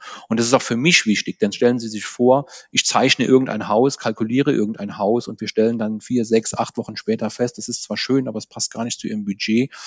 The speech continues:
Und deswegen ist es so wichtig, dass wir im Ersttermin so akribisch arbeiten, denn dann wissen wir, wenn wir uns zu einem zweiten Termin treffen, es wird jetzt alles so werden, wie wir es im ersten Termin besprochen haben. Das heißt, wenn ich gut aufgepasst habe, dann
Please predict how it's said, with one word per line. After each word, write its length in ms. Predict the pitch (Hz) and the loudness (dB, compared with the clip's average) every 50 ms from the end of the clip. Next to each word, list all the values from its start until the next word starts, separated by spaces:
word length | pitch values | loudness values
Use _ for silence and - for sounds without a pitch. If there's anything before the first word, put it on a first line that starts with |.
| - - | -16 -16
Und 140 | - - - | -10 -4 -2
deswegen 320 | 110 104 - 120 117 120 | 0 0 0 0 -2 -2
ist 140 | 113 107 110 | -2 -6 -6
es 100 | 107 - | -6 -8
so 160 | - 107 98 | -8 -8 -8
wichtig, 260 | 107 104 - - - | -8 -8 -8 -8 -8
dass 160 | - 101 - - | -8 -8 -8 -8
wir 60 | 104 | -8
im 80 | 104 | -8
Ersttermin 640 | 90 107 101 - - - 107 107 110 113 113 110 110 - - - - - | -8 -10 -12 -12 -10 -10 -10 -6 -4 -4 -4 -6 -8 -12 -20 -20 -16 -12
so 320 | - - - 110 107 - | -8 -2 0 0 0 0
akribisch 720 | 113 - - - 113 110 107 110 104 - - - _ _ _ _ | -2 -6 -6 -2 0 0 2 2 0 0 -2 -4 _ _ _ _
arbeiten, 680 | - - 98 104 107 117 113 113 - - 110 110 110 - - - - - _ _ | -6 -6 -4 -2 0 0 0 0 -2 -4 -6 -6 -8 -10 -16 -20 -20 -20 _ _
denn 240 | - 104 101 101 98 | -2 -2 -2 -2 0
dann 220 | 104 101 104 107 110 | 0 0 0 2 0
wissen 260 | 113 - - 135 131 | 0 0 -2 -4 -2
wir, 240 | 143 156 170 160 120 | -2 -2 -2 -2 -2
wenn 140 | 101 95 | -4 -4
wir 100 | 95 98 | -4 -6
uns 140 | 101 98 - | -8 -8 -8
zu 80 | - 104 | -6 -6
einem 120 | 95 101 | -6 -4
zweiten 360 | - - 104 95 98 - 104 | -2 0 0 0 -2 -4 -10
Termin 300 | - 107 101 101 101 101 | -10 -8 -8 -6 -8 -6
treffen, 360 | - 104 107 - - 139 143 139 _ _ | -2 -2 -2 -2 -4 -8 -8 -10 _ _
es 160 | - - - - | -10 -6 -2 -2
wird 160 | 113 117 - | -2 2 2
jetzt 200 | 110 - - - | 0 0 0 -4
alles 640 | - 104 107 113 120 123 120 - - - _ _ _ | -2 0 2 4 4 2 2 0 -2 -4 _ _ _
so 360 | - 98 98 107 120 135 127 120 | -20 -10 -2 2 2 2 4 4
werden, 340 | 113 110 110 113 120 113 | 6 4 4 4 0 -4
wie 100 | 110 101 | -6 -4
wir 80 | 107 101 | -6 -6
es 80 | - 104 | -8 -8
im 80 | 98 | -8
ersten 300 | - 113 110 - - 107 | -6 -4 -6 -6 -6 -10
Termin 320 | - 113 110 110 110 107 104 | -10 -10 -8 -8 -10 -8 -8
besprochen 460 | 107 - - - 131 - 139 117 98 | -8 -6 -4 -4 -4 -4 -4 -10 -10
haben. 220 | 98 101 - 101 | -12 -12 -10 -8
Das 140 | 101 - - | -6 -2 -2
heißt, 180 | 110 110 - 110 | -2 -2 -2 -4
wenn 80 | 107 | -6
ich 140 | 110 - - | -6 -6 -4
gut 100 | - 104 | -4 -4
aufgepasst 600 | - 98 113 - - 117 - - 127 123 - - | -2 -2 -2 -4 -4 -8 -8 -6 -6 -6 -4 -4
habe, 180 | 127 127 - - - - - - - - _ _ - | -4 -6 -6 -8 -18 -18 -18 -18 -20 -20 _ _ -2
dann 280 | 110 110 113 113 107 | 0 0 0 -2 -4